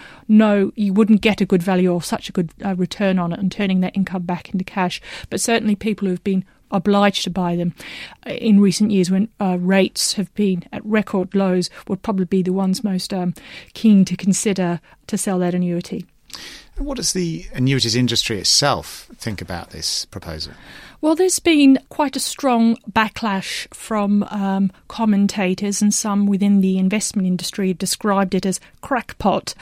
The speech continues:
Speaker 1: largely, um, highlighting the potential concerns and worries that people,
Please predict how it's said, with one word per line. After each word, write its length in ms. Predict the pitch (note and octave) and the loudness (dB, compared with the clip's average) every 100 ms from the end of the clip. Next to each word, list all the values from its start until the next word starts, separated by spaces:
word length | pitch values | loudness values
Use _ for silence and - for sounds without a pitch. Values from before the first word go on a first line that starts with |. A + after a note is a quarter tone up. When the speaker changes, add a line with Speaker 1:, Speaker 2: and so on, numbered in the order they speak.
| - G3+ | -14 0
Speaker 1:
largely, 840 | C4 D#4 D#4+ - C#4 C4 A#3+ A3+ - | 4 6 4 2 2 4 4 2 0
um, 280 | G#3 G#3 G3+ | 2 4 4
highlighting 840 | C4 B3+ A#3+ G#3+ G#3 A3+ G#3 G3 | 4 6 6 4 2 2 4 4
the 360 | F#3+ G3 F#3+ F3+ - - - | 4 4 2 0 -6 -20 -10
potential 640 | - A3+ - B3+ A#3 B3+ G#3+ | -4 -2 2 4 4 2 2
concerns 560 | A3+ G#3+ - G#3 G3+ | 2 4 2 2 2
and 120 | G#3 | 2
worries 320 | G#3+ G#3 G3+ F#3+ | 2 2 0 -2
that 140 | - | -4
people, 460 | B3 A#3 - A3 | -4 -4 -2 -4